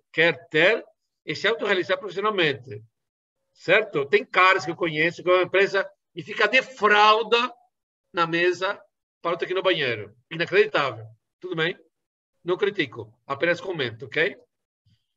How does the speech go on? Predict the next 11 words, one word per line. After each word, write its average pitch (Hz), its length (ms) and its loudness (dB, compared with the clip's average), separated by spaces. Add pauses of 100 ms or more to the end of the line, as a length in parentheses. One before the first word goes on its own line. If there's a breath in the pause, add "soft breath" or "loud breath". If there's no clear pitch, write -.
(100)
Eu 143 100 -4
acho 165 160 -6
que 170 80 -10
um 160 160 -8
término 165 440 0
médio 151 580 0
é 147 300 2
o 135 80 -2
mais 143 180 -2
razoável, 123 580 -6 (240)
tá? 127 240 -14